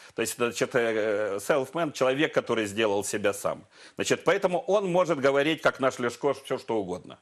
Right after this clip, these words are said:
Значит, он просто нравится, значит, э, зрителю. Значит, с другой стороны, э, понимаете, Россия никогда не воевала с С Ш А напрямую.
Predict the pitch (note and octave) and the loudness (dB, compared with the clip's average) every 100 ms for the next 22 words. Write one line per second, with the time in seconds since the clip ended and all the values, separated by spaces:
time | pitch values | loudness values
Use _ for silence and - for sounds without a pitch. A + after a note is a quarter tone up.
0 | _ _ - - G2 D3 D#3 C#3 D#3+ F#3+ | _ _ -20 -10 -8 -2 0 2 2 2
1 | G3 F3 C3+ B2+ C#3+ C#3+ - A#2+ A2 G#2 | 2 0 2 4 2 0 -2 0 0 -2
2 | G#2 G2+ A2 - - G#2+ G2+ A2 G2+ G#2+ | -4 -2 -2 -2 0 0 0 -2 -2 -4
3 | A2 F#2+ G2 G2 G#2+ - - - A#2+ E3 | -2 -2 -4 -8 -8 -14 -18 -6 0 2
4 | F3+ A3+ A3 G3 F#3 F#3 F#3 F3 - - | 4 2 2 2 2 2 -2 -4 -16 -2
5 | - B2 A#2+ C3 D3 E3 D#3 D3 C#3 C3 | 2 2 2 0 2 2 2 0 2 2
6 | A2+ - _ _ _ _ _ _ - _ | 0 -4 _ _ _ _ _ _ -20 _
7 | _ A#2+ C#3+ D3 G3 G3+ F#3 E3 B2+ - | _ 2 2 2 2 4 4 4 0 -8
8 | _ _ - C#3 D3+ C3+ C3 E3+ F3 C3+ | _ _ -2 0 2 2 4 2 2 2
9 | B2 B2 C#3 C3+ A#2 - G#2+ - C3 C3+ | 2 4 4 4 2 0 -2 2 2 2
10 | A#2 - A2+ G#2 E2+ | 0 -2 -4 -4 -10